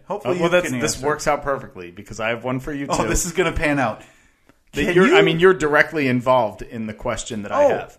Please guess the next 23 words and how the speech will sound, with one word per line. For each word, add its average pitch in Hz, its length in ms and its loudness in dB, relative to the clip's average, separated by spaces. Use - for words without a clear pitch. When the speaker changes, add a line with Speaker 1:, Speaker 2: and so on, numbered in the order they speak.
Speaker 1:
that's 190 180 -4
great. 247 380 -8
Can 156 260 0
you 240 160 -2
tell 254 340 -4
me 131 500 -4
what 220 220 -2
in 175 100 -4
the 143 80 -2
hell 151 300 -4
four 160 320 -4
K 143 260 -4
means? 107 520 -8
<laughs> - 40 -20
Speaker 2:
Oh, 185 200 2
you 120 120 -6
know, 160 100 0
I 185 160 0
actually 185 260 -4
had 127 260 2
this 131 180 -4
discussion 123 760 -4
yesterday 117 800 -4